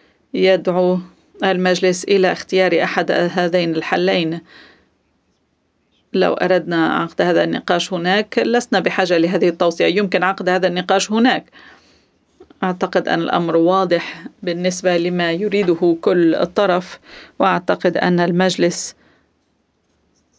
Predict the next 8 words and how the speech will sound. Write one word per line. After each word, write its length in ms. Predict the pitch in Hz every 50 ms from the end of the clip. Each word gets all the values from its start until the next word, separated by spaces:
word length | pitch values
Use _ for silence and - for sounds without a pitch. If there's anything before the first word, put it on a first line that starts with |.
| _ _ _ _ _ _ _ _ _ _ -
يمكن 480 | 185 202 220 208 180 - 170 165 - - - -
أن 320 | 180 180 175 175 170 - - - - -
يعقد 400 | 196 190 185 185 180 - 185 170
هذا 300 | 165 180 190 170 165 165
النقاش 560 | 160 156 160 160 160 - - 190 190 - -
في 140 | - - 196
الوقت 1120 | 190 180 180 175 - - - - _ _ _ _ _ _ _ - 180 175 180 - - - -
المناسب. 720 | 185 180 180 175 175 175 180 185 185 180 - - - -